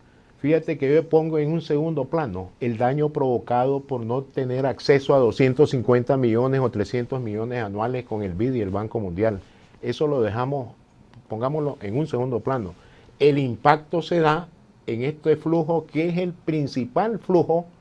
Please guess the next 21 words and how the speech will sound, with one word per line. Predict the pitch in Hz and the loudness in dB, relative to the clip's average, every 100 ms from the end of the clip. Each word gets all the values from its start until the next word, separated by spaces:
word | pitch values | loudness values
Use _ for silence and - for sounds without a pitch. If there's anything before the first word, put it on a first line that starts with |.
| _ _ _ | _ _ _
para | - 107 | -4 -2
aumentar | 107 92 82 92 | -2 -4 -6 -4
las | 120 | -2
reservas | 165 - 120 131 151 | -2 0 -2 -2 -4
internacionales | 160 156 151 160 165 123 113 143 90 | -4 -6 -6 -6 -8 -8 -6 -6 -8
del | 87 | -8
Banco | 85 90 87 | -8 -10 -12
Central. | 90 82 117 156 123 95 | -14 -10 -6 -6 -8 -12
No | |
hay | 90 | -12
que | 107 | -8
olvidar | 104 90 92 110 | -8 -6 -6 -4
eso. | 147 - - _ _ | -4 -6 -18 _ _
Estamos | _ 104 123 | _ -2 -2
hablando | 113 117 123 | 0 -4 -4
de | 120 | -6
un | |
flujo | 110 123 | -4 -4
de | 131 | -4
mil | 113 113 | -4 -4
cuatrocientos | 123 104 113 110 104 117 | -4 -4 -8 -10 -10 -12